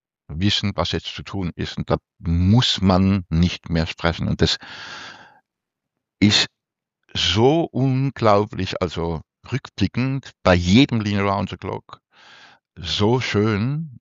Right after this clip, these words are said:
das dann zu erleben. Und ich mag ja solche Schnulzen ga-, überhaupt nicht, ne? Oder solche Phrasen überhaupt nicht, aber das ist wie ein großes Getriebe, wo jedes Zahnrad wirklich ineinander greift,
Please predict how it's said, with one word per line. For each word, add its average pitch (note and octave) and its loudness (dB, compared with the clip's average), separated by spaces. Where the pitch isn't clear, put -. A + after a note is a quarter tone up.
das G#2+ 4
dann G2+ 4
zu - -8
erleben. A2 0
Und - -6
ich - -12
mag G2+ 2
ja G2 2
solche F#2+ -6
Schnulzen G2+ 2
ga-, - 2
überhaupt G2+ 0
nicht, F#2 -4
ne? A#2 -2
Oder F#2+ -2
solche F#2 -2
Phrasen C3 2
überhaupt F2+ -2
nicht, G2 -6
aber F2 -2
das F#2 -6
ist - -8
wie A#2+ -2
ein D3+ 0
großes G#2+ -4
Getriebe, G2+ -6
wo F2+ -6
jedes G#2+ 2
Zahnrad G2+ 0
wirklich G#2+ -2
ineinander G#2 0
greift, F#2 -2